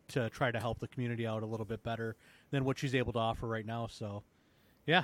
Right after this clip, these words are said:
I mean, that's, that's all <laughs> I'm about too, is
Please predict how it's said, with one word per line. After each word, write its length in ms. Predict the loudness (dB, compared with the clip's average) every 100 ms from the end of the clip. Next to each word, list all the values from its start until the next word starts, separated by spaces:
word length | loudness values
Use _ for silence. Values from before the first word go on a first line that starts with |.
| 2
I 60 |
mean, 160 | 0 2
that's, 320 | 2 0 -6
that's 280 | 2 0 6
all 460 | 8 10 8 4 -4
<laughs> 60 | 0
I'm 140 | 2
about 360 | 4 4 4 2
too, 240 | 4 6
is 240 | 6 2